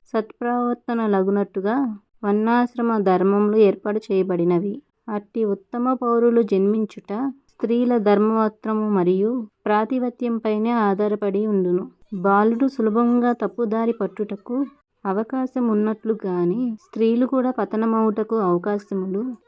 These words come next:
అధికముగా నుండును. కనుకనే పిల్లలకు, స్త్రీలకు కూడా కుటుంబంలోని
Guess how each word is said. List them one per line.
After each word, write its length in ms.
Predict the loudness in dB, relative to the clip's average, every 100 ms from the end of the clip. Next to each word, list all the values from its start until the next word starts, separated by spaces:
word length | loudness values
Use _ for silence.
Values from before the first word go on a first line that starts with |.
| _ -4
అధికముగా 580 | 0 0 2 0 2 2
నుండును. 520 | 4 4 4 2 -2 _ -6
కనుకనే 540 | -4 -2 0 2 2
పిల్లలకు, 800 | 2 2 2 0 0 2 2 0
స్త్రీలకు 580 | 0 2 4 4 0 -2
కూడా 220 | 0 0
కుటుంబంలోని 960 | -2 -4 -2 0 2 2 2 2 0